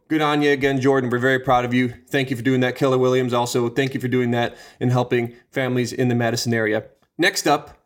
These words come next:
on a lighter note, Tennessee Volunteers star Q B Hendon Hooker, who a lot of people love. Many call him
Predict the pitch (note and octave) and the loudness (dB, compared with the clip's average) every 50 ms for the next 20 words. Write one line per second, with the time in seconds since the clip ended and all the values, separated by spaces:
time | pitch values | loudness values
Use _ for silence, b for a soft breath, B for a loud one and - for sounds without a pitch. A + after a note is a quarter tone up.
0 | _ _ C#3+ D3+ D3 D3 C#3+ D#3 E3+ F3 D3+ C3 B2+ A#2+ A#2 A#2+ - - - - | _ _ -4 0 0 2 4 4 4 4 2 2 2 0 0 0 -2 -4 -10 -20
1 | _ _ _ _ - F#3+ F#3 F3 E3 F3 D#3+ D#3 D#3 D3+ D#3 C#3 - - D#3 C#3+ | _ _ _ _ -10 -8 -6 -4 -4 -4 -2 0 2 2 0 0 0 0 0 0
2 | C3+ - - D#3 C#3 C#3+ C#3+ C#3 - D3 C3+ A#2 C3+ C3 C3 C3+ C3 C3+ C3+ C3 | 0 0 2 2 4 4 2 2 0 0 2 2 2 2 2 2 2 2 2 2
3 | B2+ C3 C3 B2+ - C3 C#3 D3 C3+ C3 B2 A#2+ A#2 A#2 - - _ _ - A#2 | 2 0 0 0 2 2 2 2 2 2 0 0 0 -2 -6 -16 _ _ -4 0
4 | B2+ B2 B2 B2 B2 C#3 C3 C#3 B2+ B2 B2 B2+ B2+ B2+ B2+ C3 - - A#2 B2+ | 0 0 0 0 0 -2 -2 0 0 0 2 2 2 2 0 -2 -6 -2 0 2
5 | C3+ C3+ B2+ - C3+ B2 B2+ C3 C3 C3+ C3 B2 B2 B2 - - | 2 2 2 2 2 2 2 2 2 2 2 0 0 -2 -4 -10